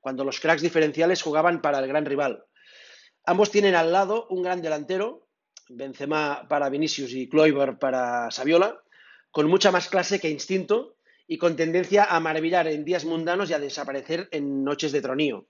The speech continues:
Y sobre todo, ambos han llegado a un club, eh, frustrado por no conseguir al diez soñado.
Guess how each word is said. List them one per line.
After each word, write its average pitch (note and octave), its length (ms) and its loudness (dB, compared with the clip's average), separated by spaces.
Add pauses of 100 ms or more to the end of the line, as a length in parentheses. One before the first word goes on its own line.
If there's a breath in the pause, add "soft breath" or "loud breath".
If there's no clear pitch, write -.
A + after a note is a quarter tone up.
(300 soft breath)
Y D3 120 -4
sobre D3 260 2
todo, F#3+ 460 2 (340 loud breath)
ambos E3+ 300 4
han F3+ 120 6
llegado D#3 480 4
a D3+ 100 0
un E3+ 120 -2
club, F3+ 400 2
eh, C#3+ 320 0
frustrado E3+ 680 0 (340 loud breath)
por D3 160 -4
no E3+ 140 4
conseguir F3 420 2
al D3 180 4
diez F#3 400 0
soñado. A#2 580 -10